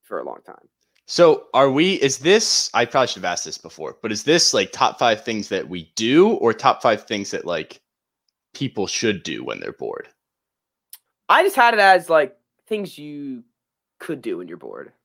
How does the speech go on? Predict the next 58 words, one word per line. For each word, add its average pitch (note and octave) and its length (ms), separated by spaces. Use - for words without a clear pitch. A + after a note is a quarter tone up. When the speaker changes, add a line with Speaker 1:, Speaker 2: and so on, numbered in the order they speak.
Speaker 1:
not G3+ 240
Speaker 2:
Okay. - 180
Speaker 1:
specifically D3+ 560
to - 120
us. - 420
Speaker 2:
Okay. F#2 260
Speaker 1:
Is A#2+ 100
that C#3+ 60
Speaker 2:
Mine B2 160
Speaker 1:
how - 40
Speaker 2:
are A#2 40
Speaker 1:
your A2 80
Speaker 2:
all G#2+ 60
Speaker 1:
list A#2+ 160
Speaker 2:
things, E3+ 140
Speaker 1:
is? - 160
Speaker 2:
mine G3 220
are G#3+ 40
all F3 120
things D#3+ 220
that - 120
I A2 200
do, E3 400
but F#2+ 380
Speaker 1:
That, C4 220
well, A#3+ 120
of A3+ 120
course, G#3+ 280
Speaker 2:
Yeah. - 60
Speaker 1:
my F3 200
things E3+ 280
Speaker 2:
Okay. D#3 60
Speaker 1:
are C#3+ 140
things C#3+ 280
that C3+ 80
I B2 120
do, G2 320
but G2 240
I, G#2+ 240
uh, F#2 200
I, C3 60
it's C3 220
more E3 200
of A#2+ 140
in C#3+ 180
general. A#2 480
Speaker 2:
Yeah. - 200
Speaker 1:
For A#2+ 120
things A2+ 240
Speaker 2:
Okay. - 60
Speaker 1:
people G#2+ 160
do. G#2 80
Speaker 2:
All E3 100
Speaker 1:
Uh, D#3 60
Speaker 2:
right. C#3+ 80
But - 60
Speaker 1:
mine. A#3 340
Speaker 2:
anyway. G2+ 260